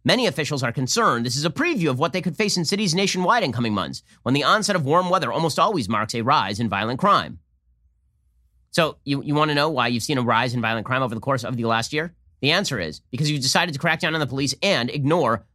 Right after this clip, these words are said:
Black Lives Matter violence throughout America's major cities. It's the same thing after Ferguson. After Ferguson, radical increase in crime in the cities that were most targeted by the feds.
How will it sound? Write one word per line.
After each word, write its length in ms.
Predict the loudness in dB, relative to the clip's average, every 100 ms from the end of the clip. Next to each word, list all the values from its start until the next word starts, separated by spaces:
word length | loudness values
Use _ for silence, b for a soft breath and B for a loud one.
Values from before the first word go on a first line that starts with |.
| -2
Black 240 | 0 0
Lives 180 | -2 0
Matter 200 | 0 2
violence 320 | 0 0 -2
throughout 200 | 0 0
America's 320 | 2 0 -2
major 220 | -4 -4 -4
cities. 320 | -8 -12 -20 _ _ _ _ _ _ _ _ _ _ _ _ -8
It's 140 | -6
the 60 | 0
same 220 | 0 0
thing 160 | -2 -2
after 200 | -4 -4
Ferguson. 480 | -4 -4 -8 -12 -10
After 180 | -8 -4
Ferguson, 380 | -2 0 -2 0
radical 340 | 0 0 -2
increase 300 | -2 -2 -4
in 80 | -2
crime 340 | -2 -2 -2 -10 b -4
in 120 | -2
the 40 |
cities 340 | 0 0 -2 -6 -2
that 100 | 0
were 80 | 2
most 260 | 2 0
targeted 400 | -2 -2 -2 -2
by 120 | -2
the 80 | -2
feds. 280 | -2 -4